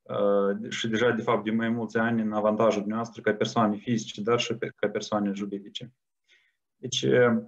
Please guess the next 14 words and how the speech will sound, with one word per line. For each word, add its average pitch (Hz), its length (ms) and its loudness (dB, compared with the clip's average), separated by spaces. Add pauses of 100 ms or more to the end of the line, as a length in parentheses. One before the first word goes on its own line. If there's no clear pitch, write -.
(880)
o 135 80 -4
mică 131 220 4
introducere 117 560 0
în, 110 160 4
uh, 107 320 -2
definiții. 120 480 0
Ce - 120 2
înseamnă 120 380 4
identitatea 110 580 2
electronică? 101 560 0
Este 123 400 0 (380)
instrumentul 123 760 2
de 117 80 -2
identificare, 135 920 2